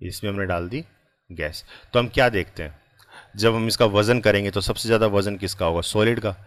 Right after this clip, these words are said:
तो सॉलिड का सबसे ज़्यादा वज़न होता है, इसका मतलब इसकी डेंसिटी बहुत ज़्यादा है। उसके बाद आता है लिक्विड का नंबर और उसके बाद आता है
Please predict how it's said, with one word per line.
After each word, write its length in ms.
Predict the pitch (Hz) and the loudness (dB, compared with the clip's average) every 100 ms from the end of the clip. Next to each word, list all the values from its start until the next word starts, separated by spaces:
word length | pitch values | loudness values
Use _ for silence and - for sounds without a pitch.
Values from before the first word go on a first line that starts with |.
| - - - | -20 -18 -6
तो 80 | 101 | -4
सॉलिड 420 | - 110 110 110 | 0 4 4 4
का 100 | 113 | 0
सबसे 280 | 107 98 120 | 0 -2 2
ज़्यादा 200 | 117 117 | 4 4
वज़न 320 | 107 104 104 | 0 -4 -6
होता 200 | 95 90 | -6 -8
है, 120 | 80 _ _ | -10 _ _
इसका 220 | 90 - 104 | -10 -2 0
मतलब 240 | 101 110 | 2 0
इसकी 200 | 98 110 | -2 -2
डेंसिटी 420 | 95 95 98 104 | -2 -2 -4 -6
बहुत 200 | 92 92 | -2 -2
ज़्यादा 260 | 92 92 104 | 0 0 0
है। 180 | 92 - - - | -4 -10 -20 -10
उसके 280 | 95 - 117 | -8 -2 0
बाद 240 | 98 98 | 4 4
आता 200 | 95 95 | 4 0
है 60 | 92 | -2
लिक्विड 360 | 90 87 110 107 | -2 -6 -4 0
का 80 | |
नंबर 340 | 98 95 92 90 | 0 -2 -6 -8
और 220 | - 85 | -8 -8
उसके 240 | 87 - | -8 -6
बाद 200 | 90 90 | -2 0
आता 220 | 87 82 101 | 0 -2 -6
है 200 | 127 | -6